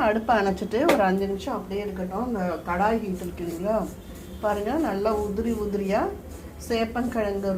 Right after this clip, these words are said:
ரோஸ்ட் ரெடி ஆயிடுது. அது அப்படியே இருக்கட்டும்.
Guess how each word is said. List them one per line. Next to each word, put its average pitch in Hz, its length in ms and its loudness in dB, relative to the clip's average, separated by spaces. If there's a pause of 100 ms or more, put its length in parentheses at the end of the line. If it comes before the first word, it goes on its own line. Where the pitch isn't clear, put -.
ரோஸ்ட் 240 380 2 (640)
ரெடி 190 180 4 (100)
ஆயிடுது. 185 400 0 (1000)
அது 196 180 -4
அப்படியே 190 340 0
இருக்கட்டும். 196 440 -2